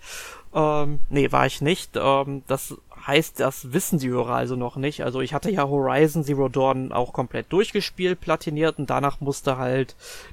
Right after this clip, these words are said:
direkt, äh, muss ich mich direkt an Elex wagen, weil da kommt ja auch bald der zweite Teil und da muss ich halt den ersten Teil auch noch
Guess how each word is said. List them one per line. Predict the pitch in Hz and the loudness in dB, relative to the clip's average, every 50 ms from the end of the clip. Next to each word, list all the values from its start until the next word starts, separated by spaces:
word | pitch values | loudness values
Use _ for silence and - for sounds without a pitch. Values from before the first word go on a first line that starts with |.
| - - | -6 -2
direkt, | 139 135 131 135 143 - - - - - | 0 2 4 4 2 0 -4 -16 -12 -4
äh, | - 139 135 | -2 0 0
muss | 131 139 156 147 | 2 0 -2 -2
ich | 151 143 | -2 -2
mich | 147 131 | -2 0
direkt | 135 143 143 - | 0 0 0 0
an | 143 139 | -2 -2
Elex | - - 143 151 151 135 127 - - - 135 113 | 0 2 2 4 6 4 4 2 -4 -10 -6 -4
wagen, | 135 120 120 123 127 - 160 156 135 | -2 0 2 2 2 0 -2 -4 -2
weil | 143 131 127 | -2 -2 -2
da | 123 123 | -2 -4
kommt | - - 135 - - | -4 -4 -4 -2 0
ja | 127 | 0
auch | 139 156 - | 0 -2 -2
bald | - 147 147 - | -2 -4 -2 -2
der | 127 120 | -4 -4
zweite | - - 127 123 123 120 - 131 | -4 -4 -2 -2 -2 -2 -4 -6
Teil | - - 127 127 135 151 160 156 | -4 -2 2 4 6 6 4 4
und | 143 135 135 139 139 135 - - - - - - - - - - - - - | 2 0 -2 -2 -4 -6 -8 -12 -18 -16 -16 -16 -16 -18 -18 -16 -14 -4 0
da | 139 139 | 2 2
muss | 143 147 151 | 2 2 0
ich | 151 - | 0 0
halt | 156 143 | -2 0
den | 143 135 | 0 0
ersten | 127 143 147 - - 175 | 2 2 2 2 0 -4
Teil | - - 151 139 135 - - | -2 0 2 2 2 2 2
auch | - 147 160 - - - | 2 0 0 0 -2 -2
noch | 147 139 139 - - | 0 0 0 0 -4